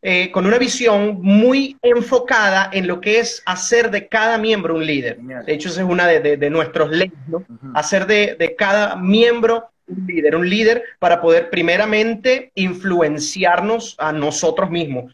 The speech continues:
Speaker 1: nuestra mentalidad, nuestro carácter, poder realmente, eh, eh, reformarnos, cambiarnos.
Speaker 2: Genial.
Speaker 1: En segundo lugar, a los que están a nuestro alrededor, nuestra familia, poder liderar nuestra casa es, es vital, ¿no? Y, y en la medida en que aprendemos a ser líderes,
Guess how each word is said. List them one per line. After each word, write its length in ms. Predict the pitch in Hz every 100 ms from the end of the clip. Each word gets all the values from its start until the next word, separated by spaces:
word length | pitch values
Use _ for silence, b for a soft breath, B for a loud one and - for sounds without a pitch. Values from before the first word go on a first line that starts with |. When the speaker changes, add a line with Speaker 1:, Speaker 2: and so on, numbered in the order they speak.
| _
Speaker 1:
nuestra 280 | 147 139 151
mentalidad, 540 | 143 143 147 135 165
nuestro 300 | 175 160 160
carácter, 420 | 147 151 165 151 127
poder 420 | 147 147 160 - _ _
realmente, 540 | 170 185 180 180 196
eh, 560 | 190 - 175 170 165 156
eh, 60 | 156
reformarnos, 960 | 170 190 185 190 156 160 170 151 135
cambiarnos. 640 | - 175 147 180 160 123 123
Speaker 2:
Genial. 260 | 120 113 98 _ _ B B B
Speaker 1:
En 140 | 165
segundo 400 | 180 165 175 190
lugar, 360 | 233 226 214 - _ _
a 100 | 180
los 140 | 214 220
que 80 | 196
están 200 | 180 175
a 60 |
nuestro 300 | 185 185 190
alrededor, 480 | 175 165 156 196 165
nuestra 500 | 156 180 170 - 160
familia, 640 | - 151 180 175 135 123 _
poder 280 | - 156 160
liderar 580 | 156 196 202 165 165 170
nuestra 380 | 208 202 180 147
casa 420 | 185 185 220 220 _ _
es, 440 | 156 160 160 - -
es 400 | 165 165 175 170
vital, 540 | 208 - 180 156 147
¿no? 260 | 170 202 _ _ _
Y, 500 | 214 202 190 190 185 185
y 180 | 190
en 80 | 180
la 60 | 180
medida 280 | 175 190 240
en 80 |
que 80 | 247
aprendemos 640 | 214 202 170 165 175 220 247
a 60 |
ser 220 | - 208
líderes, 480 | 233 233 196 202 226